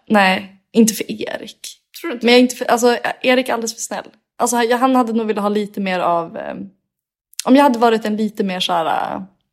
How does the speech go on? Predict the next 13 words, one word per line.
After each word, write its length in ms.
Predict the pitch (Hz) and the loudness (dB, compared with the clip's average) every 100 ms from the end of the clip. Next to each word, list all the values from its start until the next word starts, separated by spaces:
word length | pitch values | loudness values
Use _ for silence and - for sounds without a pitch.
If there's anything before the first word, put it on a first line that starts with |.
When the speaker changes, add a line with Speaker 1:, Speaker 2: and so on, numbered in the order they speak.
| _ _ _ _ _ _ _ - - | _ _ _ _ _ _ _ -12 -2
Speaker 1:
eh, 260 | 202 196 202 | 0 0 -4
svär-, 560 | - - 220 202 196 190 | -2 2 4 2 0 -6
eh, 180 | - - - - 226 220 _ _ | -6 -8 -12 -16 -18 -20 _ _
Speaker 2:
Svärmorsdröm. 300 | - 202 190 | -18 -8 -4
Speaker 1:
svärmorsdröm. 840 | 175 226 208 214 208 - 202 - 190 208 _ | 2 4 4 0 -2 -4 -6 -6 -6 -16 _
Speaker 2:
Ja. 360 | 185 208 208 - | -8 -8 -10 -2
Speaker 1:
Eller 220 | 233 240 | 2 4
vad 200 | 220 240 | 4 2
säger 160 | 233 226 | 2 -2
man 120 | 185 | -2
så? 100 | - | -10
Speaker 2:
Jo. 200 | 202 202 _ _ - | -10 -12 _ _ 0
Speaker 1:
Ja, 300 | 214 220 220 | 4 4 2